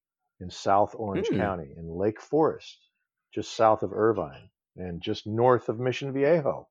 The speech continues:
Speaker 1: for those of you at home Googling that right
Speaker 2: Yeah,
Speaker 1: now.
Speaker 2: yeah.
Speaker 1: And, yeah,
Speaker 2: <laughs>
Speaker 1: so, uh, I didn't know anything about it, but it was better than, you know, being in North Carolina with a bunch of whack jobs who thought that,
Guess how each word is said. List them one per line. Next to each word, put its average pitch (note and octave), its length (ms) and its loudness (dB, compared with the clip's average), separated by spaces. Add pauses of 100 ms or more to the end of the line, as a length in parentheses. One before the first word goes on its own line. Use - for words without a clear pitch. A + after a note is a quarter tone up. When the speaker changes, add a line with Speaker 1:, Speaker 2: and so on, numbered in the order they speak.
(320)
Speaker 1:
for G2+ 100 -4
those G#2 280 6
of F2+ 100 -6
you G2 160 4
at E2+ 60 -2
home F2 360 -2 (840)
Googling A2 400 6
that E2+ 180 -2
right G#2 100 4
Speaker 2:
Yeah, B2+ 120 10
Speaker 1:
now. G#2 80 8
Speaker 2:
yeah. E2+ 160 4 (280)
Speaker 1:
And, A#2+ 180 0 (280)
yeah, D#3 140 8
Speaker 2:
<laughs> B2+ 160 2
Speaker 1:
so, C3 220 8
uh, A2+ 360 8 (400)
I C3 60 -6
didn't C#3 140 -2
know G2+ 120 0
anything G2 300 -4
about F2+ 280 4
it, B2 140 2
but G2+ 80 -2
it G2+ 80 0
was F#2 140 -4
better G#2 280 4
than, A2 360 -2
you A2 100 -2
know, G2+ 120 2
being G#2+ 240 0
in G2+ 80 -4
North G#2 240 -2
Carolina G#2+ 420 2
with F#2+ 140 -4
a G2+ 40 -10
bunch G#2+ 240 -6
of G2+ 80 -2
whack G#2 360 4
jobs G2 400 0
who G2 120 -6
thought F#2+ 360 2
that, F2+ 140 -4